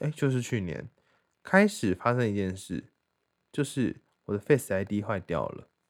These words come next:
大家也知道ten R就是继ten 之后，<laughs> 我不知道这边 iPhone 用户多不多，就是从 iPhone ten 之后就会出现那个 Face I D 这件事，就是脸部解锁。那当然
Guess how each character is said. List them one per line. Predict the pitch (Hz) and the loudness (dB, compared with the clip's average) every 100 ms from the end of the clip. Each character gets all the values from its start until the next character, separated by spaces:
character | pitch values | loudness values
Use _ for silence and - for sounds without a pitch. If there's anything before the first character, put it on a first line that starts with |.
| _ - - - _ | _ -20 -20 -20 _
大 | 202 | 4
家 | 196 | 6
也 | 127 | 6
知 | 123 | 6
道 | 135 | 4
ten | - 151 107 | 4 2 2
R | 90 | 0
就 | 95 | 0
是 | 107 107 | -4 -6
继 | - 113 | -4 -4
ten | - - 110 92 | -4 -2 -2 -2
之 | 87 87 | -4 0
后， | 95 60 - _ | 0 0 -4 _
<laughs> | _ 117 | _ 0
我 | 135 | 4
不 | |
知 | 139 | 4
道 | 160 | 2
这 | 135 | 4
边 | 147 | 4
iPhone | 123 127 123 | 4 2 0
用 | 110 | -2
户 | 101 | -4
多 | 90 | -6
不 | 80 | -8
多， | - - - - - - | -10 -12 -14 -20 -20 0
就 | 196 | 2
是 | |
从 | 175 131 - - | 4 2 0 0
iPhone | 151 139 | 0 0
ten | 127 151 110 | -2 0 0
之 | 98 95 | -2 -4
后 | 95 76 - - _ _ - | 0 -2 -4 -16 _ _ -2
就 | 156 | 4
会 | 147 | 4
出 | 120 - 110 | 4 0 -4
现 | - 110 90 | -2 -2 0
那 | 92 | -4
个 | - 67 55 - - - - - - - - 117 | -2 -2 0 -4 -8 -12 -14 -14 -14 -16 -16 -4
Face | 139 113 - | 0 0 -2
I | - 98 | -4 -4
D | 95 92 | -4 -4
这 | 78 | -4
件 | 78 | -6
事， | - | -8
就 | 98 | -8
是 | 98 | -6
脸 | 92 87 | -6 -4
部 | 131 117 | -2 -2
解 | - 80 | -2 -4
锁。 | - - - - - - | -4 -10 -12 -18 -20 2
那 | 190 160 - - | 2 2 -4 4
当 | 170 170 | 6 8
然 | 117 104 101 | 6 4 0